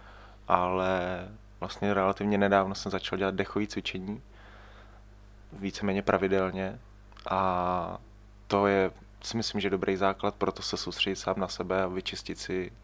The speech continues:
tak i trošku jako tu, tu hlavu a, a myslím si, že to je jako dobrý,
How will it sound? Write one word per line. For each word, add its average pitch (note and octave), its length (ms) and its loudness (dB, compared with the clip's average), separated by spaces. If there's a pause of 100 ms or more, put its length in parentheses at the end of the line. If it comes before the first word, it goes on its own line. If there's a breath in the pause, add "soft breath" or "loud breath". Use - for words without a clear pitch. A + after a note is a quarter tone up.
(160)
tak F#2 200 -6
i - 80 -8
trošku - 380 -8
jako F2 180 -10
tu, F2+ 240 -8
tu G#2 160 -8
hlavu F#2+ 420 0
a, F2+ 140 -4 (540 loud breath)
a F#2 460 0
myslím F#2 260 -10
si, - 160 -8
že F#2+ 80 -4
to - 120 -8
je - 20 -2
jako F#2 180 -8
dobrý, F#2+ 420 0